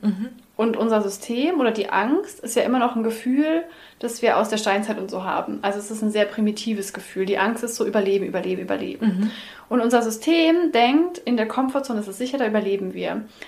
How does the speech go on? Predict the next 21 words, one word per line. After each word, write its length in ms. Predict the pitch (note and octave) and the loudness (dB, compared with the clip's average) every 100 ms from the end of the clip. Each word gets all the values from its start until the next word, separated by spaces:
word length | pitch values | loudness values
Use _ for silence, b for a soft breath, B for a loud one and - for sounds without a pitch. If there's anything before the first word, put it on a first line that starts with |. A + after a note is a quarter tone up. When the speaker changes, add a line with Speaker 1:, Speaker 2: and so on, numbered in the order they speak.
| B | B
Speaker 2:
Außerhalb 480 | G#3 C#4 D4+ D4 D4 | 4 4 2 0 0
der 100 | C#4 | 0
Komfortzone, 520 | C4+ C4+ C4+ C4 B3 | 0 -4 -4 -4 -2
im 80 | G#3 | 0
Unbekannten, 800 | A3 C#4 D4 - C4 B3+ C4 B3+ | 0 0 0 0 0 0 2 2
da 120 | A3+ | 4
werden 140 | F#3+ F#3+ | 4 0
wir 60 | |
sterben. 460 | G3+ - E3+ E3+ F3 | -4 -2 -2 -2 -4
Da 80 | G3+ | -6
kommt 220 | G#3 G3+ | -4 -4
der 60 | G3 | -2
Säbelzahntiger 680 | G3 G3+ - G#3 - G#3 G#3+ | -2 -4 -4 -4 -2 0 0
<laughs> 20 | |
oder 120 | G#3+ | -2
so 100 | G#3 | 0
und 140 | B3 - | 0 0
Speaker 1:
<laughs> 0 | |
Speaker 2:
frisst 260 | G3+ G#3 | -2 -4
uns. 260 | - G3 - B B B B B B B B _ A#3 | -6 -6 -10 B B B B B B B B _ 6
Und 600 | A#3 A#3 A#3+ A#3+ - | 6 6 4 2 0